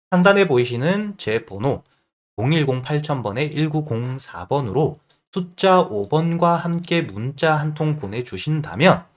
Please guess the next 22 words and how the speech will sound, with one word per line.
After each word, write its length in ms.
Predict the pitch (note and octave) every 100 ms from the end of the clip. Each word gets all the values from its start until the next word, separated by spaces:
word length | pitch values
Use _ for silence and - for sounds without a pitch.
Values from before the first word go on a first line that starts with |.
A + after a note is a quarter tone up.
| _ _ _ _ _ _ _ _
제가 260 | - A2 C3+
이렇게 320 | D#3 D#3+ D#3+
준비되어 540 | D3 G#2 A2 F3 F#3 F3
있는 180 | D3+
자료뿐만 760 | C#3+ - A2+ - D#3+ D#3+ D#3+ D3+
아니라 500 | F2+ F#2+ C3 G#2 - _ _ -
방금 300 | A#2+ D3+ F3
보여드렸던 760 | F3 G#2+ B2 - G2 - D#3+
핵심 420 | D#3 F3 - F#3+ F3+
스윙 340 | F3 F#3 G3
종목들, 680 | F3+ G#2+ C#3 D3+ - F#2 F2 _ _ _ _ _ -
그리고 400 | G#2+ F#2+ C#3+ - - _ _ _
제가 160 | - A#2+
장 300 | - B2 C#3
전에 560 | C3 F#2+ G#2 F3+ G#2+ -
매일같이 580 | F#2+ F#2+ C3+ F3 F3 F3
보내드리는 600 | G2 G#2 - F#2 A2 B2+
시가 480 | - F3 - G#3
매수 260 | G3 F3+ F3
가능한 560 | F3 F#2+ G2 B2+ F3+ F3+
단타 400 | F#2 F2+ F3+ F#3+
종목들도 960 | A2+ B2+ E3+ F3 - F#2 A#2+ - -